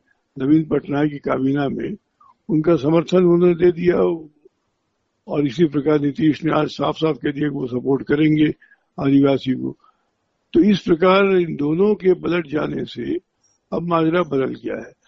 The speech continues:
और मुझे लगता है कि अब केवल कितने प्रतिशत वोट मिलते हैं और कौन कितने मार्जिन से जीतता है, ये मेरा मतलब, अ, मुर्मू जी से है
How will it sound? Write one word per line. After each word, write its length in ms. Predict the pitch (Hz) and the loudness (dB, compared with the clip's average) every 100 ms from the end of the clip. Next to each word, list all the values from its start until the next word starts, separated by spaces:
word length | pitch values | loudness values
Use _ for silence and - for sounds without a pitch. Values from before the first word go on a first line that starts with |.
| _ _ - | _ _ -4
और 200 | 160 170 | 0 2
मुझे 280 | 175 180 202 | 2 2 2
लगता 520 | 190 180 - 160 196 | 2 -2 -2 -2 -2
है 80 | - | -2
कि 100 | - | -4
अब 100 | - | -6
केवल 400 | - 165 170 185 | -2 -2 0 -2
कितने 500 | 160 - - 180 190 | -4 -10 -8 0 0
प्रतिशत 540 | 175 151 160 131 156 | 0 -6 -8 -4 -4
वोट 260 | 143 143 151 - | -4 -8 -8 -6
मिलते 340 | 123 - 156 | -6 0 2
हैं 160 | 151 180 | 4 4
और 200 | 160 135 | 2 -2
कौन 280 | - 151 | -4 -6
कितने 400 | 170 - 269 190 | -4 -6 -4 -4
मार्जिन 480 | 156 131 131 131 190 | -2 0 0 2 2
से 160 | 180 180 | 2 0
जीतता 600 | 147 143 - - - 127 | -2 -6 -4 -4 -2 -2
है, 40 | - _ - _ 151 | -4 _ -20 _ -2
ये 260 | 131 127 | 2 2
मेरा 260 | 131 135 139 | 0 0 0
मतलब, 520 | 135 135 135 123 127 - _ _ _ _ - | 0 0 -2 -2 -8 -10 _ _ _ _ -8
अ, 80 | 123 120 135 135 127 123 123 127 120 | -2 -2 -4 -8 -8 -2 -2 -2 -2
मुर्मू 340 | 127 131 143 | 0 4 4
जी 160 | 131 117 | 4 2
से 180 | 107 | 0
है 200 | 107 135 | -2 0